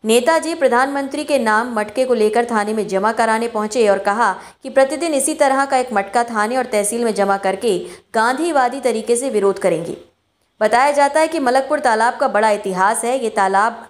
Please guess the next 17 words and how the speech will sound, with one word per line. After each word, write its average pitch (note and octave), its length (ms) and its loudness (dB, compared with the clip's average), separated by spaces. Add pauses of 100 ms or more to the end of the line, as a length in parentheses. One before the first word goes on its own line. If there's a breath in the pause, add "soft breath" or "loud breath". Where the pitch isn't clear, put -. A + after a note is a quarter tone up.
एक - 280 0
तरफ F#3+ 320 2 (280 loud breath)
लगातार C#4 460 2
अतिक्रमण B3 480 -2
के B3 120 0
घेरे G#3 280 0
में G#3 180 -2
घिर A#3+ 200 2
रहा A3 280 0
है G#3 180 -2
तो C4 120 -4
दूसरी C#4+ 400 -2
तरफ A3 340 0
पानी A#3+ 280 0
सूख C#4 240 -6
चुका F3 260 -2
है। E3 180 -4